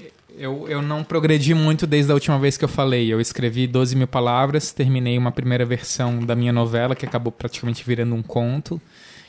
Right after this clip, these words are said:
E eu tô reescrevendo ela agora. E eu tô passando pela experiência de que reescrever é muito mais difícil do que escrever.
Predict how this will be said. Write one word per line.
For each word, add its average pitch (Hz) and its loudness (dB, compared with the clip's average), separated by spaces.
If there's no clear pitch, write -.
E - -2
eu 127 2
tô 143 0
reescrevendo 135 2
ela 120 2
agora. 113 -2
E 123 -2
eu 117 4
tô 123 0
passando 131 -2
pela 127 0
experiência 127 -2
de 117 -4
que 120 -6
reescrever 131 0
é 127 2
muito 135 4
mais 110 0
difícil 117 -4
do 123 -10
que - -14
escrever. 110 -4